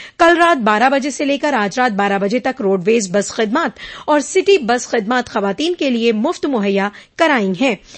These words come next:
अयोध्या जिले में प्राण प्रतिष्ठा के बाद रामलला के लिए भी ये रक्षाबंधन काफी खास है।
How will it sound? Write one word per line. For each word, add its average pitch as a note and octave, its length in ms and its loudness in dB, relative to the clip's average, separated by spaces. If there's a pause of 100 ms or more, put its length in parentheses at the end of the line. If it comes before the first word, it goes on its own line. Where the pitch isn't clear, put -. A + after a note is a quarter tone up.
(380)
अयोध्या F4 260 0
जिले F4+ 220 0
में E4 200 0
प्राण D4 260 0
प्रतिष्ठा D#4 440 -4
के D#4+ 120 -4
बाद D4 200 2
रामलला A#3+ 440 2
के C#4+ 140 -2
लिए C4+ 200 0
भी B3+ 180 2
ये B3 300 0
रक्षाबंधन C4 720 -2 (300)
काफी E4+ 280 2
खास G#3+ 400 -2
है। A3 140 0